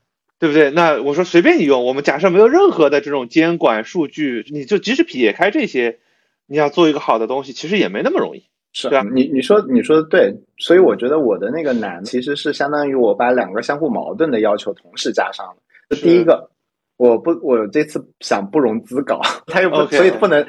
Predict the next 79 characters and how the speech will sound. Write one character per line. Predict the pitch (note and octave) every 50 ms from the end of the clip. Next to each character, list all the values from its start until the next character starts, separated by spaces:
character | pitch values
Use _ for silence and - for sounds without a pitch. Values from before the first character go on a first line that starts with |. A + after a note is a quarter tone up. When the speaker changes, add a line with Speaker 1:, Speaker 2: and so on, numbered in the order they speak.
| - - _
Speaker 2:
他 | - -
就 | - -
不 | B3+
能 | A#3+ G#3 F3
是 | D3+ -
个 | D#3+ D#3
太 | D3 - - F#3 G3+ D#3
难 | B2+ G#2 G2 G2+
的 | G#2+ G#2+
事 | - C3
儿。 | A2+ - _ _ _ _ _ _ _ _ _
他 | - D3+
就 | E3+
得 | F3 E3+ - - A2+ G#2+
Speaker 1:
是。 | F#2+ - F3 D#3+ C3 A#2
Speaker 2:
我 | A#2
入 | B2+ E3 F3
手 | D#3 B2+ G#2+
要 | A2+ C#3+ F3
简 | E3+ - C3 G2 F#2+ F#2+
单， | A2+ A#2 B2 B2
比 | A2+
如 | A2 A2 A#2
说 | - C3+ C3
也 | C3+ A#2 A2+
搞 | - G2+
个 | G2+
Speaker 1:
是。 | G2+ B2
Speaker 2:
二 | B2+ B2 A2+ A#2+ D3+ D3
十 | - -
万， | B2 C3 B2+ C3 A#2
他 | A2+ B2
就 | A2+ A#2+
得， | G#2+ G#2+ G2 F#2+ F2+ _
得， | - G2 F#2 F#2 _
得 | G#2+ G2+ F#2+ F#2+ - _ _ -
有 | - G#2 G2+
结 | G2 G#2+ G2 F#2+
果， | A2+ B2 B2 - - _ _ _ -
Speaker 1:
是， | C#3 C#3
Speaker 2:
对 | B2+ A2+
吧？ | G#2 G2
Speaker 1:
是。 | G#2
Speaker 2:
我 | G#2+ A2
自 | G#2+ G2+ E3 D#3
己 | C3 A#2
出 | G2 - C#3
钱， | B2 - C3 G#2+ G#2+
不 | A#2 C#3
可 | - A#2+
能 | G2+ G2+ G#2 A2 A2+
花， | - - A#2+ A#2+ A#2 A#2 A#2
花 | A2+ - A#2+
两 | A#2 A2+ F#2 F2
百 | D3+ E3 C3+
万 | A#2+ A2+
才 | G#2+ - G#2+
有 | G#2+
结 | G2+ - G#2 G#2+
果， | A2+ G#2+
我 | F#2+
就 | F2 G#2 A2
会 | B2 A#2+
肉 | C3+ - C3
疼 | - - F2+
死 | F#2+ - - _
嘛。 | _ - _ - - - - - -
那， | - C#3+ C#3 C3 B2+ B2
Speaker 1:
对。 | A#2+ - D3+ - - - D#3 D3
Speaker 2:
<laughs> | - - _ - - - _
二 | D#3 E3
十 | - D3+
万 | C3 C3+
之 | A#2+ B2+
内 | C3+ D3+ B2+
有 | G#2
点 | G2+ A2+ A#2 G#2
结 | - G#2 G2+
果， | A2 A#2+ A2